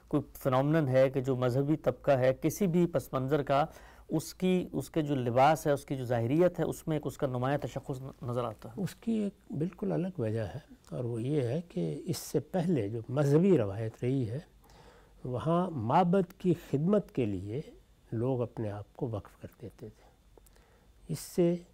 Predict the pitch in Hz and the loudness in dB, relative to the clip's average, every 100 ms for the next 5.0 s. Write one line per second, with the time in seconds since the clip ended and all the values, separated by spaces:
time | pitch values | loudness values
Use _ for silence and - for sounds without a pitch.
0 | - - 139 - - 147 175 - 127 156 | -20 -10 -10 -10 -4 -2 -2 -4 2 4
1 | 180 - 180 123 107 104 123 107 101 98 | 4 0 0 0 -2 -4 -4 -4 -6 -10
2 | - 101 98 - - - - - _ - | -12 -16 -18 -20 -20 -20 -20 -20 _ -10
3 | 120 117 131 196 - 262 - 180 127 98 | -4 0 4 4 4 0 2 0 0 0
4 | 123 160 123 107 110 120 123 92 95 85 | -2 -4 -6 -6 -4 -6 -6 -10 -12 -16